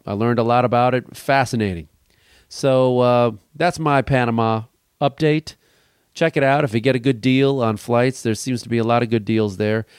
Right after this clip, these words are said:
There's big resorts. There's small, out-of-the-way places. Uh, one word of warning. If you are going to rent a car, which you do not need to do in Panama City,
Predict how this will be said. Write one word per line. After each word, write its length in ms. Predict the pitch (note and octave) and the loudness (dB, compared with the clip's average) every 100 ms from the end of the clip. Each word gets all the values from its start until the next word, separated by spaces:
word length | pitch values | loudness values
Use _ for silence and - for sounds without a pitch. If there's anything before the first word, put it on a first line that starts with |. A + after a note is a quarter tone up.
| - | -8
There's 180 | A#2 A2 | -2 -2
big 240 | F#2 F3+ D#3 | 0 -2 0
resorts. 480 | D#3+ C#3+ D3+ D3 | 0 2 0 0
There's 160 | - G#2+ | -4 -6
small, 380 | - C3 C3 B2 | -2 -2 0 2
out-of-the-way 460 | A#2+ G#2 G#2+ C3+ | 0 0 0 0
places. 680 | C#3 C3+ C3 - C3 A#2+ - _ _ - _ - | 0 0 0 0 -4 -4 -10 _ _ -20 _ -4
Uh, 360 | A#2+ A#2 A2+ | 0 2 2
one 520 | G#2+ G#2+ F#3+ G#3+ F#3+ - | 0 0 0 0 -2 -6
word 380 | - C#3 F3 F3+ | -4 0 2 2
of 100 | E3 | 2
warning. 560 | C3 D#3 D3+ B2 G2+ E2 _ _ _ _ _ _ _ | 0 2 4 2 -2 -6 _ _ _ _ _ _ _
If 160 | - A2 | -8 -2
you 140 | D3 | 0
are 100 | C#3 | 0
going 280 | B2 D3 D3+ | 2 0 0
to 160 | - C#3 | 0 0
rent 200 | C#3+ C#3+ | 0 0
a 60 | |
car, 560 | - - C#3+ B2+ F#2+ D#2+ _ _ - | -4 0 2 2 0 -4 _ _ -4
which 180 | A#2+ | -2
you 80 | B2+ | 0
do 180 | A2 B2+ | 2 2
not 240 | B2 C3+ | 2 0
need 220 | B2 B2+ A2+ | 0 -2 -2
to 60 | |
do 220 | G#2+ A#2+ | 0 2
in 60 | A#2 | 2
Panama 380 | A2 A#2 A2 G#2+ | 0 -2 -2 -4
City, 420 | - A2 A2+ C3 | -4 -4 -4 -6